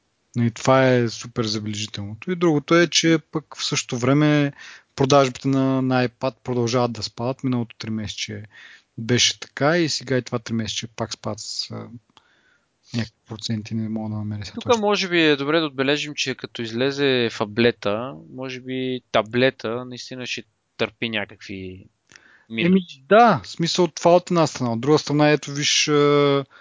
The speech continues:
Speaker 1: пък, а, някакъв растеж в продажбите на Mac-а. М, просто може би хората предпочитат, а, да си купуват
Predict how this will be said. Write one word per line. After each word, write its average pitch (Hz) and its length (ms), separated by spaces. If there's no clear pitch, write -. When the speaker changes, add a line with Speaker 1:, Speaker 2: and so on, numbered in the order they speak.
Speaker 1:
пък, - 280
а, 139 200
някакъв 139 500
растеж 139 400
в - 200
продажбите 135 520
на 139 80
Mac-а. 135 400
М, 123 100
просто 131 320
може 127 200
би 127 100
хората 131 360
предпочитат, - 840
а, 127 160
да 120 120
си - 140
купуват - 460